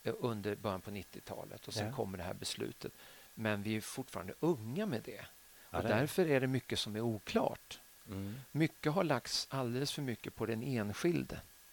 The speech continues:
Speaker 1: Och det stör mig väldigt mycket.
Speaker 2: Hur då?
Speaker 1: Jo, alltså att man, man vänder sig till den enskilde och avkräver den besked.
Speaker 2: Mm.
Speaker 1: Eh, och även till, till de föräldrar då som får barn då. Så, så, så här, så,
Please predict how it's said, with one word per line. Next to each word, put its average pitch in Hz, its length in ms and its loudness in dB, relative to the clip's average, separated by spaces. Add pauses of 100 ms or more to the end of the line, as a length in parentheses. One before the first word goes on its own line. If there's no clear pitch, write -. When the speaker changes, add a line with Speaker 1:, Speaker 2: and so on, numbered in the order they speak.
(280)
Speaker 1:
Och - 100 -6
det 139 120 6
stör 123 320 10
mig 101 340 0
väldigt 120 500 2
mycket. - 360 -12 (260)
Speaker 2:
Hur 139 160 6
då? 117 220 6 (480)
Speaker 1:
Jo, 135 180 10
alltså 135 200 6
att 127 100 -8
man, 131 220 0 (140)
man 123 300 0 (200)
vänder 160 340 6
sig 139 160 4
till - 180 -2
den 120 180 2
enskilde 117 760 4 (320)
och - 360 2
avkräver 120 680 4
den 101 240 2
besked. - 720 2 (220)
Speaker 2:
Mm. 110 260 0 (420)
Speaker 1:
Eh, 101 300 4
och 123 600 4
även 117 300 6
till, 175 260 6 (320)
till 151 200 4
de 131 160 4
föräldrar 160 560 6
då 117 180 2
som 110 180 -2
får 101 240 0
barn 117 400 0
då. 82 220 -2
Så, - 280 -2
så, - 200 -4
så 127 140 0
här, 117 120 0 (520)
så, 123 180 -2